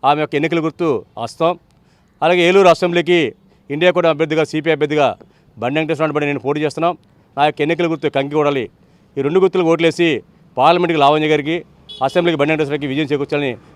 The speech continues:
విజ్ఞప్తి చేస్తున్నాం. ఇప్పటికే భారతదేశం గత పది సంవత్సరాలుగా లౌకిక వ్యవస్థకు కానీ, ప్రజాస్వామ్య విలువలకు కానీ, ప్రభుత్వ రంగ సంస్థలకు కానీ అన్నింటినీ కూడా నష్టం జరిగే విధంగా కేంద్ర ప్రభుత్వం ప్రయత్నం చేస్తుంది. ఇటుపైన ఆంధ్రప్రదేశ్కి సంబంధించి ప్రత్యేక హోదా కానీ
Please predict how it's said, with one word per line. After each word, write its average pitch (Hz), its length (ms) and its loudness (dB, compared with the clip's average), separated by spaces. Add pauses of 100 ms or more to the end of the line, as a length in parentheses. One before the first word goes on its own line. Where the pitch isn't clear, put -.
విజ్ఞప్తి 135 280 -4
చేస్తున్నాం. 131 340 -4 (460)
ఇప్పటికే 180 260 2 (100)
భారతదేశం 160 540 4 (380)
గత 139 100 -2 (100)
పది 147 160 0
సంవత్సరాలుగా 170 460 6 (440)
లౌకిక 151 280 0
వ్యవస్థకు 160 380 0
కానీ, 165 160 4 (120)
ప్రజాస్వామ్య 160 420 0
విలువలకు 165 300 0
కానీ, 170 160 2 (400)
ప్రభుత్వ 165 280 0
రంగ 160 200 0
సంస్థలకు 160 440 2
కానీ 160 180 2 (440)
అన్నింటినీ 190 340 2
కూడా 185 160 6
నష్టం 165 240 2
జరిగే 160 200 0
విధంగా 156 260 4 (420)
కేంద్ర 160 260 2
ప్రభుత్వం 156 260 2
ప్రయత్నం 160 280 0
చేస్తుంది. 180 300 2 (480)
ఇటుపైన 196 320 6
ఆంధ్రప్రదేశ్కి 180 500 2
సంబంధించి 165 340 2 (400)
ప్రత్యేక 160 300 2 (100)
హోదా 170 180 8 (120)
కానీ 175 180 6